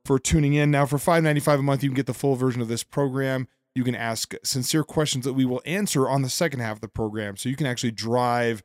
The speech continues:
the content of this podcast yourself. For nineteen ninety-five a month, you can join us on Tuesday nights for the Bulldogmatic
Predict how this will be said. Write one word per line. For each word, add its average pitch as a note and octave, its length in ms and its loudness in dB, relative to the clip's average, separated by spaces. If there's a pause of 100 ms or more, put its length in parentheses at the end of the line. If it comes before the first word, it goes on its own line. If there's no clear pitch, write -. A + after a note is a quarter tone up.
(280)
the A#2+ 160 0
content C3+ 720 -2
of A#2+ 160 -2
this A#2 160 -2
podcast A2+ 680 -6 (320)
yourself. A#2+ 640 2 (280)
For C#3+ 140 2
nineteen D#3 320 0
ninety-five C#3+ 1000 -2
a C3 60 0
month, C3+ 240 0
you C#3 60 0
can B2 160 0
join C#3 180 2
us C3 140 -2
on C3 180 -6
Tuesday C#3 360 -2
nights C#3 340 -2 (260)
for D#3 140 4
the C#3 100 6
Bulldogmatic C#3 920 2